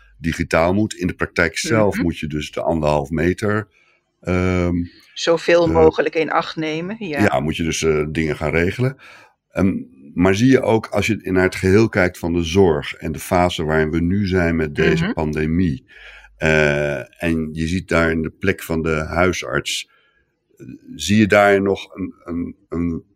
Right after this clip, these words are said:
Speaker 1: een specifieke rol voor die huisarts die verder gaat dan wat je net beschreef?
Speaker 2: Ja, ik heb, had het nu natuurlijk vooral over het kleine, eh, eh,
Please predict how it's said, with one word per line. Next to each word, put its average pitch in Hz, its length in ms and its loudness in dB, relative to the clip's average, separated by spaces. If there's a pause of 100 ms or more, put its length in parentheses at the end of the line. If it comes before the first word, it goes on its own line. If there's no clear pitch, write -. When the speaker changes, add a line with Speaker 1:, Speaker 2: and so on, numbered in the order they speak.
(360)
Speaker 1:
een 85 260 -2
specifieke 95 600 2
rol 104 340 4
voor 82 160 -2
die 73 140 0
huisarts 71 680 -4
die 78 280 -4
verder 90 280 2
gaat 76 320 0
dan 76 280 -2
wat 78 180 -4
je 76 60 -6
net 76 160 -2
beschreef? - 520 -6 (1200)
Speaker 2:
Ja, 170 220 2
ik - 140 -2
heb, 180 240 -2
had 180 160 -2
het 175 100 -6
nu 185 140 0
natuurlijk 175 320 -4
vooral 165 260 4
over 165 380 2
het 190 340 -4
kleine, 160 560 0 (160)
eh, 156 500 -6 (640)
eh, 156 800 -18